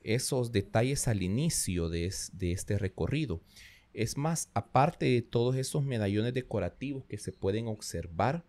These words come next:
en la parte superior existe un remate, eh, vegetal. Se pueden ver la forma de las hojas y que posiblemente también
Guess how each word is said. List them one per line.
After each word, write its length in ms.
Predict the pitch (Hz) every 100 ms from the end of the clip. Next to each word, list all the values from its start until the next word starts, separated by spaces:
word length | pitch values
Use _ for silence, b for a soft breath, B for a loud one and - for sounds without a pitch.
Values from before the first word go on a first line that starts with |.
| B B B B B _ _ _ -
en 160 | 110
la 160 | 98 -
parte 240 | 110 -
superior 580 | 139 107 - 95 104 127
existe 520 | - 107 - 107 - 120
un 220 | 123 117
remate, 840 | 101 95 101 131 - - 135 156 _ _ _ _ _ _ _ - - - _
eh, 560 | 92 90 82 80 80 67 - _ _ _ _ _ _ - - - -
vegetal. 720 | 107 101 85 - 151 165 202 - - _ _ _ _ -
Se 180 | -
pueden 320 | 101 92 90 90
ver 140 | 98
la 100 | 87
forma 320 | - 90 95
de 80 | 92
las 220 | 85 -
hojas 460 | - 143 165 180 - B B B B
y 100 | 151
que 140 | -
posiblemente 1080 | 127 107 - 147 156 151 151 143 143 165 185 _ _
también 880 | - 92 90 90 90 95 98 98 98